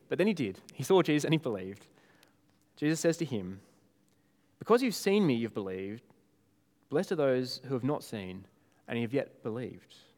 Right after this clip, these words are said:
Jesus anticipates that, uh, the rest of us won't get to see him. He's, he's now seated in the heavenly realms. We don't get to see him,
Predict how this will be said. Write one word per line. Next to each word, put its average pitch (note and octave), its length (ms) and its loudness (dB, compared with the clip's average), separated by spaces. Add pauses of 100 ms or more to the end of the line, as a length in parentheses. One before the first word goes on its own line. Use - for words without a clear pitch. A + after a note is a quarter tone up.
(1400)
Jesus G3 260 4
anticipates D#3+ 800 -4
that, A2+ 340 -6
uh, A2 200 -8
the A2+ 100 -8
rest F3 240 0
of G2+ 80 -12
us - 280 -16
won't B2+ 200 -4
get A#2 60 -6
to G#2+ 80 -10
see D#3+ 180 -4
him. G2+ 180 -8
He's, A2+ 240 -4 (180)
he's D#3+ 220 0
now E3 160 6
seated D3 320 2
in A2 120 -2
the G#2+ 60 -4
heavenly B2 240 -4
realms. A2 680 -8 (160)
We - 80 -4
don't G#3 100 -2
get D#3+ 60 -6
to B2 80 -4
see E3+ 180 -2
him, G2+ 400 -10